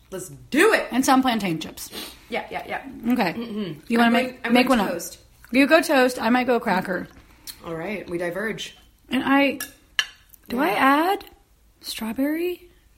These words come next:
Speaker 2: to it?
Speaker 1: Taste it on its own first.
Speaker 2: Okay.
Speaker 1: Let's not get too edgy.
Speaker 2: I, I am
Speaker 1: I mean,
Speaker 2: a
Speaker 1: it is a hot Saturday night. <laughs>
Speaker 2: It is a hot Saturday night. Now, I might like mine a little more salty, so I'm
Speaker 1: Okay.
Speaker 2: adding a little bit of extra salt to
Speaker 1: Okay.
Speaker 2: my cheese on a cracker.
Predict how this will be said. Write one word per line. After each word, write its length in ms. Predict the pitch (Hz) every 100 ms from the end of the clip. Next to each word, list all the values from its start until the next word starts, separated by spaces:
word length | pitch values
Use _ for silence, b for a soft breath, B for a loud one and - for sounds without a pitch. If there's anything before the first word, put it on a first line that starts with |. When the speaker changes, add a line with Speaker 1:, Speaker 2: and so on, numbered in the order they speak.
| -
Speaker 2:
to 280 | - 254 285
it? 340 | 277 359 466 -
Speaker 1:
Taste 340 | 359 392 -
it 120 | 415
on 160 | 294 262
its 140 | 220
own 160 | 175 156
first. 380 | - - - 247
Speaker 2:
Okay. 200 | 233 185 151
Speaker 1:
Let's 140 | 240 -
not 120 | 277
get 140 | 247
too 220 | - 214
edgy. 440 | 175 147 151 160 - _ b b -
Speaker 2:
I, 60 | 233
I 180 | 233
am 120 | 233 247
Speaker 1:
I 20 |
mean, 80 | 226
Speaker 2:
a 20 |
Speaker 1:
it 60 | 247
is 140 | 240
a 60 | 240
hot 220 | 202 196
Saturday 360 | 196 175 160 151
night. 180 | 156 214 -
<laughs> 120 | -
Speaker 2:
It 100 | 233
is 100 | 247
a 40 |
hot 140 | 269 240
Saturday 220 | 247 220
night. 160 | 202 - B B
Now, 80 | 277 -
I 140 | 339
might 200 | 494 539
like 180 | 311 294
mine 240 | 247 226
a 60 | 202
little 220 | 214 262
more 180 | 277 254
salty, 480 | - 202 208 170 -
so 140 | 240
I'm 80 | 226
Speaker 1:
Okay. 80 | 339
Speaker 2:
adding 320 | 220 302 381
a 60 | 302
little 160 | 240
bit 80 | 233
of 80 | 202
extra 280 | 208 - 208
salt 480 | - 180 175 - 185 -
to 140 | 185
Speaker 1:
Okay. 80 | 180
Speaker 2:
my 520 | 180 180 196 208 214 -
cheese 540 | - - 190 190 196
on 120 | 196
a 80 | 175
cracker. 500 | 170 165 156 190 -